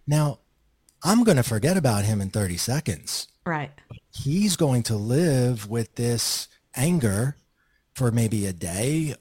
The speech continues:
Speaker 1: a night, two days, I don't know what, but I don't deserve that much attention from <laughs> anybody.
Speaker 2: <laughs>
Speaker 1: We didn't hit.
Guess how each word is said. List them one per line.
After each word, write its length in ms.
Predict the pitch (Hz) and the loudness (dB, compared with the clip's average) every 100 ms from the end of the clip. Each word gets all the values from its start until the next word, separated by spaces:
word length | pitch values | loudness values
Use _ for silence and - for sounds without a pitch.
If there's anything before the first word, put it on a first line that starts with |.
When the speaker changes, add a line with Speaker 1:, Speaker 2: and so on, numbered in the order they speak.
| - | -10
Speaker 1:
a 100 | 87 | -8
night, 560 | 85 101 147 151 156 - | -6 -2 0 0 -4 -8
two 220 | - 123 127 | -6 -4 -2
days, 520 | 135 156 160 160 - | -2 -2 -2 -4 -6
I 120 | - 110 | -4 -2
don't 180 | 120 | 0
know 140 | 117 117 | 0 0
what, 400 | 110 117 147 107 - - _ _ | 0 0 -2 -6 -14 -20 _ _
but 220 | 127 110 - | -4 -4 -2
I 120 | 131 | 2
don't 200 | 190 220 | 4 2
deserve 360 | - 110 95 85 | 2 0 -2 -6
that 160 | 90 82 | -6 -6
much 220 | 87 - | -6 -6
attention 560 | 78 - 92 - 147 | -4 -4 -4 -2 -2
from 220 | 143 156 147 | 0 -2 2
<laughs> 40 | |
anybody. 640 | - 208 190 120 90 85 82 80 - | 4 4 2 0 -4 -8 -8 -8 -6
Speaker 2:
<laughs> 120 | - - - | -8 -8 -2
Speaker 1:
We 120 | 139 165 | 2 6
didn't 320 | 180 190 185 139 | 6 4 0 0
hit. 320 | 190 196 | 0 0